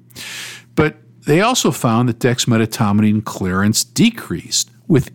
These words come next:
increasing plasma concentrations. But the question was why? Cardiac output did not explain the decrease. The authors proposed that dexmedetomidine might decrease liver blood flow to cardiac output ratio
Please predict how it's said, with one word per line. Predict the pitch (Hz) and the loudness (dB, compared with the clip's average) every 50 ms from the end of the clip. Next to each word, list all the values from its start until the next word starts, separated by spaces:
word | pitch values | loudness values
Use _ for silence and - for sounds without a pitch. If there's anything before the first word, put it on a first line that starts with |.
| - | -2
increasing | - 139 135 127 117 - - - 254 247 - - - 95 87 85 | 0 2 2 2 0 0 0 2 2 2 2 0 0 -2 -2 -2
plasma | - - 110 92 92 92 92 95 87 | -2 -2 0 0 0 -2 -2 -4 -6
concentrations. | - - 90 82 78 - 95 85 - - 147 139 120 - - - - - - - - - _ - _ - _ _ - _ _ _ _ - _ _ _ _ _ _ - | -6 -6 -8 -6 -6 -6 -6 -6 0 2 2 2 2 0 -4 -10 -14 -14 -14 -16 -16 -16 _ -20 _ -20 _ _ -20 _ _ _ _ -20 _ _ _ _ _ _ -6
But | - 120 - | -4 -2 -2
the | 139 123 | 0 0
question | - - 269 262 - - - 123 127 131 | 0 0 0 0 0 0 0 2 2 2
was | 131 139 147 139 - - - | 2 2 0 -2 -6 -8 -2
why? | 131 139 180 208 180 - - - - - - _ _ _ _ _ _ _ - - _ _ _ _ _ _ _ _ _ | 2 2 4 4 2 0 -4 -8 -16 -20 -20 _ _ _ _ _ _ _ -20 -20 _ _ _ _ _ _ _ _ _
Cardiac | - - 139 151 165 156 139 117 - 110 | -4 0 2 2 4 4 2 0 -2 0
output | 117 196 233 233 - - 92 87 - - | 0 0 0 0 -2 -2 -4 -4 -4 -4
did | - 92 82 82 80 | -2 -2 -2 -2 -2
not | 87 82 82 92 92 | -4 -2 -2 -2 -2
explain | - - - - - - 80 78 76 | -2 -2 -4 -4 -4 -6 -6 -6 -6
the | 78 73 | -6 -8
decrease. | - 80 80 - - - 101 135 - - - - - - - - - - - - - - - - - - - - | -10 -12 -14 -14 -8 -4 -4 -4 -4 -6 -10 -12 -14 -16 -20 -20 -20 -20 -20 -20 -20 -20 -20 -20 -20 -20 -20 -2
The | - 202 | 2 2
authors | 247 269 262 269 233 180 - | 2 2 2 2 2 2 2
proposed | - 160 143 - - 123 95 95 107 117 - - | 0 -2 -2 0 0 0 2 2 2 0 2 0
that | 117 104 - - - | -2 -2 -2 -8 -4
dexmedetomidine | - 123 113 110 - - 117 101 98 92 - - - 123 135 147 127 101 98 98 | -2 -2 0 0 -2 -2 -2 -2 -2 -2 -4 -2 -2 0 0 2 0 0 0 0
might | 98 98 101 101 92 - | 2 2 0 0 0 0
decrease | - 104 95 - - 113 117 117 - - | 0 -2 0 0 0 0 0 0 -2 -2
liver | - 90 90 98 | -2 -2 0 0
blood | 98 95 131 185 196 196 | 0 2 2 2 2 0
flow | - - 98 80 76 | -2 -2 -2 -2 -2
to | 78 82 - | -4 -6 -8
cardiac | - - - 98 87 92 95 98 95 - | -10 -10 -8 -6 -4 -2 -2 -4 -4 -6
output | - 76 85 - - - - - | -8 -8 -8 -4 -2 -2 0 2
ratio | 117 151 196 190 - - 92 - - - - - | 2 2 2 2 0 -2 -4 -6 -6 -10 -18 -20